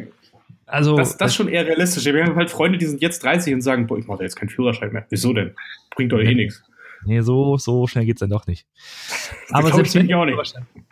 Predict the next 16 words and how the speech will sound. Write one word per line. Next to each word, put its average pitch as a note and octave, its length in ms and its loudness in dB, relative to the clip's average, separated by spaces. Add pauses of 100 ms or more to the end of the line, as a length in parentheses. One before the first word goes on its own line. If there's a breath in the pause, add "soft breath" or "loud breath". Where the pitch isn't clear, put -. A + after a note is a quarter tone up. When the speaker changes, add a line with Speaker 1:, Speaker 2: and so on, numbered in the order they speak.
Speaker 1:
aber C3+ 180 2
selbst F#3 180 0
wenn E3+ 80 2
du D#3+ 40 4
einen D3 60 4
Führerschein A#2 400 0
hast D3+ 320 -2
und A#2 120 2
im A2 100 0
Auto G#2 200 0
sitzt, C3+ 380 -2
gibt's A#2 180 -4
ja F#2+ 60 0
viele C3 180 0
Leute, G#2 320 2
die, A2 380 2